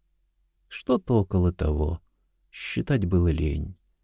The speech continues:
юный Гриша Циглер обучался в музыкальной школе в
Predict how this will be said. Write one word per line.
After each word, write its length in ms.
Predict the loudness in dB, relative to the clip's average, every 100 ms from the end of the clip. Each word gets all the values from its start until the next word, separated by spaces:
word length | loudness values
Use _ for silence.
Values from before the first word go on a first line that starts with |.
| _ _ _ _ _ _ _
юный 480 | -4 2 4 6 6
Гриша 480 | 6 8 8 6 0
Циглер 680 | 4 8 8 10 10 10 6
обучался 800 | 2 4 2 6 6 8 6 2
в 60 | 6
музыкальной 640 | 8 8 6 6 6 6
школе 520 | 2 -2 0 2 2
в 200 | 0 -4